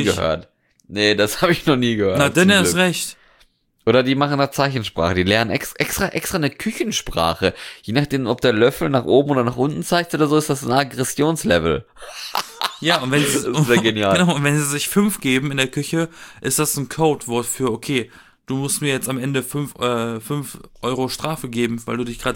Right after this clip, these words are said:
Speaker 1: daneben benommen hast. So fünf Euro
Speaker 2: Fünf Euro.
Speaker 1: fürs, für, fünf Euro für das, äh, für das Schimpfwortglas.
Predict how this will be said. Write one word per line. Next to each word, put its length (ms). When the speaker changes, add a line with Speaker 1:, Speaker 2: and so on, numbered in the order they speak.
Speaker 1:
daneben 200
benommen 220
hast. 280
So 160
fünf 240
Euro 140
Speaker 2:
Fünf 140
Euro. 300
Speaker 1:
fürs, 60
für, 60
fünf 340
Euro 280
für 200
das, 280
äh, 200
für 200
das 360
Schimpfwortglas. 1080